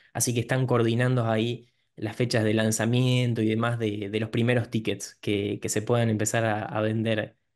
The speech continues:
a través del sitio web. Eh, seguramente, bueno, estarán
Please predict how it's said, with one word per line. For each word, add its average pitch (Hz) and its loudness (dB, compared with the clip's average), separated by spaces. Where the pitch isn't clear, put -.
a 104 -6
través 104 0
del 107 -2
sitio 107 0
web. 101 -2
Eh, 107 -6
seguramente, 123 2
bueno, 113 0
estarán 113 -2